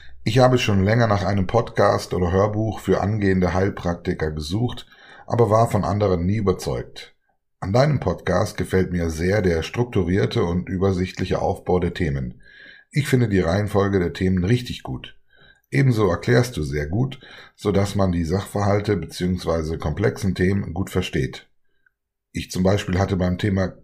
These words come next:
Gewebe immer wieder Schwierigkeiten, aber dank dir ist der Knoten jetzt gelöst. Was mir auch sehr wichtig ist, egal ob Podcast oder Hörbuch, die Stimme muss angenehm zu hören sein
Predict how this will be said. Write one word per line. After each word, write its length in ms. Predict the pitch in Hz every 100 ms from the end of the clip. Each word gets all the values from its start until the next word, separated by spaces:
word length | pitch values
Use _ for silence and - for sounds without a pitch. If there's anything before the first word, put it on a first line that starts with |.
| -
Gewebe 400 | 87 82 127 120
immer 320 | 120 127 117
wieder 160 | 104 92
Schwierigkeiten, 880 | - 101 104 104 98 98 95 101 - - - -
aber 180 | 113 113
dank 240 | 117 123
dir 220 | 127 127
ist 360 | 120 113 - -
der 160 | 92 92
Knoten 400 | 92 98 - 92
jetzt 260 | 78 -
gelöst. 540 | - 90 - - - - _ _ _ _ _ _ _ _ _
Was 180 | 82 -
mir 120 | 87
auch 120 | 107
sehr 160 | 104 110
wichtig 320 | 113 - -
ist, 320 | 117 123 -
egal 280 | 117 113 135
ob 120 | 135
Podcast 520 | - 127 - 110 104 -
oder 160 | 98
Hörbuch, 480 | 110 113 95 120 - - - _ 107
die 80 |
Stimme 320 | 104 135 117 92
muss 200 | 85 -
angenehm 540 | 73 80 78 82 90
zu 140 | -
hören 340 | 85 85 92 95
sein 460 | 90 92 120 -